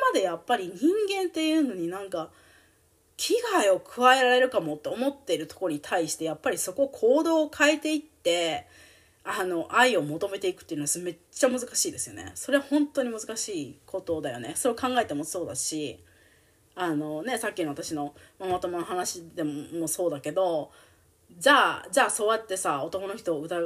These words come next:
疑って、ずっと疑ってきたのに、今日からじゃあ百パーセントトラストしてとかっていうのはさ、めっ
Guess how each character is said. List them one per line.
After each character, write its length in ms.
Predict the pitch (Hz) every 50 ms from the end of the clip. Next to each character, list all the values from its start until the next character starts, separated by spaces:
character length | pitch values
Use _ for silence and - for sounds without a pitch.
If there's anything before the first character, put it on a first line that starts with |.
| - -
疑 260 | - 180 - 247 247 247
っ 60 | 247
て、 120 | - 190
ず 140 | 170 - 208
っ 20 |
と 160 | 208 - 285 254
疑 200 | 226 240 214 220
っ 60 | 220
て 80 | -
き 80 | 165 -
た 80 | - 160
の 140 | 151 143
に、 280 | 139 143 151 151 139 131 - -
今 120 | - 160 -
日 60 | -
か 60 | 156
ら 100 | 147 143
じ 80 | 143 165
ゃ 140 | 147 113 104
あ 60 | - _ _ _ _ _ _ -
百 240 | - - - -
パ 80 | - 233
ー 40 | 240
セ 140 | - - 214
ン 80 | 175
ト 80 | 147 123
ト 140 | - - 175
ラ 80 | 165
ス 60 | 160
ト 80 | - 147
し 60 | 139
て 240 | - 131 110 - - _ - - - - - -
と 80 | - -
か 100 | 175 165
っ 40 | 160
て 180 | - - 175
い 60 | 170
う 20 | 170
の 120 | 170 156
は 100 | 143 143
さ、 220 | 139 - 156 139 139
め 120 | 139
っ 40 | 156